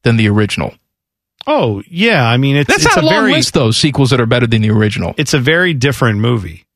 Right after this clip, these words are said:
Speaker 2: And I'm sure you know who was originally approached to be Terminator in the original Terminator. Who they were going to cast
Speaker 1: We
Speaker 2: as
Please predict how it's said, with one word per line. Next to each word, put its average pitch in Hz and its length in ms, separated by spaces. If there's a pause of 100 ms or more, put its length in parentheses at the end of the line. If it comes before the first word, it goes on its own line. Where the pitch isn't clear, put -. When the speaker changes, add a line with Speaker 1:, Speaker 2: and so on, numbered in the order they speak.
Speaker 2:
And 185 100
I'm 214 80
sure 254 200
you 170 180
know 135 220
who 127 140
was 117 180
originally 113 720 (520)
approached 151 720 (140)
to 131 160
be 123 560 (440)
Terminator 107 760
in 156 240
the 127 160
original 117 420
Terminator. 110 640 (520)
Who 180 180
they 160 180
were 139 160
going 147 520
to 143 160
cast 147 440
Speaker 1:
We 214 80
Speaker 2:
as 185 140